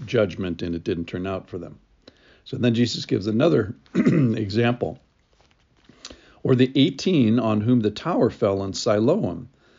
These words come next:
whom the tower in Siloam fell and killed them. Do you think that they were worse offenders than all the others who lived in Jerusalem?"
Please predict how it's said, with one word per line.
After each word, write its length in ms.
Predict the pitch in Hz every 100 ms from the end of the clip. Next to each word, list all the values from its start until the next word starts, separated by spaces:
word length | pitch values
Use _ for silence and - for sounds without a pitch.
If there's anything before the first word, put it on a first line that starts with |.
| _ _ _ _ _ _ _ _ _ _ _ _ _ _ -
whom 140 | 117 120
the 120 | 107
tower 340 | - 131 131
in 160 | 113 110
Siloam 560 | 120 104 104 127 107
fell 480 | 104 - 127 95 104 -
and 200 | 98 -
killed 340 | - 151 113
them. 300 | 92 82 - _ _ _ _ - -
Do 100 | 104
you 140 | 156
think 280 | 151 139 135
that 180 | 98 87
they 100 | 127
were 160 | 151
worse 320 | 104 107 117 -
offenders 480 | - 107 92 95
than 160 | 95 92
all 140 | 95
the 160 | 104 107
others 320 | 95 90 110
who 140 | - 107
lived 300 | 98 92 95
in 260 | 90 92
Jerusalem?" 680 | 90 90 127 170 92 -